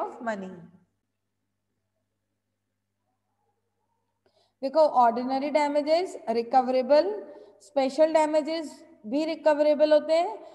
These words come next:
Ordinary और special damage के बीच का difference क्या होता है? Ordinary damage में जो normal course of action,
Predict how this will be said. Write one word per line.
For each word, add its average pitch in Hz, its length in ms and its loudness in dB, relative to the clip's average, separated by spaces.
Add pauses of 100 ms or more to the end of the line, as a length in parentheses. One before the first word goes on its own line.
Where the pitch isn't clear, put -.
(220)
Ordinary 269 580 2
और 339 140 0
special 294 520 -4
damage 285 500 0
के 320 120 -8
बीच 285 260 -8
का 311 140 -2
difference 294 460 -6
क्या 302 120 0
होता 294 200 -2
है? 339 380 -8 (220)
Ordinary 262 600 -2
damage 294 380 -2
में 311 200 -4
जो 330 80 -6
normal 277 500 -2
course 294 260 2
of 302 120 -2
action, 262 500 -8